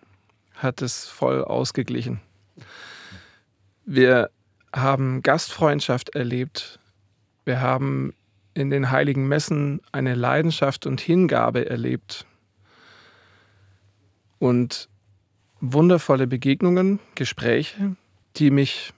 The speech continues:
hoffnungsvoll gestimmt haben und die mich auch sehr berührt haben. Auch die, äh, wir haben auch das K-G-B-Museum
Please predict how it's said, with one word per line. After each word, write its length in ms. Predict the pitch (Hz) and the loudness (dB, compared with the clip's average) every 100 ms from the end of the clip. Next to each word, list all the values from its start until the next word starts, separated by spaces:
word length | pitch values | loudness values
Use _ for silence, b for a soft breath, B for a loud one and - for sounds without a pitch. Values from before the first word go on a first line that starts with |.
| _ _ _ _ _ | _ _ _ _ _
hoffnungsvoll 600 | 147 - 170 143 - 127 | 2 4 4 2 0 0
gestimmt 480 | 123 127 - 127 - | 0 -4 -4 -6 -4
haben 320 | 120 117 170 - _ _ B B B B B B B B B B _ - | -4 -4 -4 -6 _ _ B B B B B B B B B B _ 2
und 600 | 139 135 131 127 - - _ _ _ _ _ - | 4 4 2 0 -8 -12 _ _ _ _ _ 2
die 80 | 147 | 4
mich 220 | 143 117 | 4 4
auch 120 | 127 | 0
sehr 200 | - 131 | 2 2
berührt 400 | 131 131 151 - | 2 2 2 0
haben. 340 | 101 104 120 - | -8 -8 -10 -4
Auch 180 | 131 135 | -2 0
die, 420 | - 135 131 - | 0 -2 -2 -2
äh, 200 | 123 117 | -4 -2
wir 120 | 120 | -2
haben 260 | 127 131 131 | 0 0 -2
auch 180 | 123 - | -4 -4
das 400 | 120 - - - | -6 -6 -12 -12
K-G-B-Museum 1160 | - 131 127 123 139 151 147 135 139 139 139 | -2 -2 0 2 4 4 2 2 2 4 2